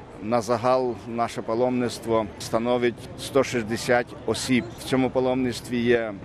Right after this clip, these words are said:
як кажу, як і цивільні, так і військові, як генерал і наш керівник, е, нашої офіційної делегації, полковник Мельник Олександр Іванович, а також є багато курсантів молодих.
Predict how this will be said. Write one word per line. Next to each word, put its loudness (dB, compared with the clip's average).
як -2
кажу, 2
як 4
і -6
цивільні, 0
так 2
і 4
військові, 0
як 4
генерал 4
і 4
наш 0
керівник, 2
е, 2
нашої 0
офіційної 0
делегації, 2
полковник 2
Мельник 2
Олександр 2
Іванович, 2
а 4
також 0
є 2
багато 0
курсантів 0
молодих. 2